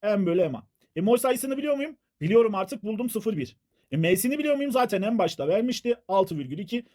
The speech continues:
E o zaman buradan bunun M A'sını buldum. Altmış ikiymiş zaten bir tane şık varmış. Cevabım da E şıkkıymış.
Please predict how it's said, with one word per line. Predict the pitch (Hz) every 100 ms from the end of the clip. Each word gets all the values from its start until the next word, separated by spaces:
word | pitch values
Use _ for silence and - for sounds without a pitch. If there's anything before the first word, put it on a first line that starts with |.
| -
E | 208
o |
zaman | 233 247 240
buradan | 240 226 208
bunun | 220 180 -
M | 220 226
A'sını | 180 165 185
buldum. | 240 262 233
Altmış | 208 226 214
ikiymiş | 196 233
zaten | 240 196 165
bir | 190
tane | 165 147
şık | 156 151
varmış. | 214 -
Cevabım | 190 139 175 240
da |
E | 208 190
şıkkıymış. | 156 160 214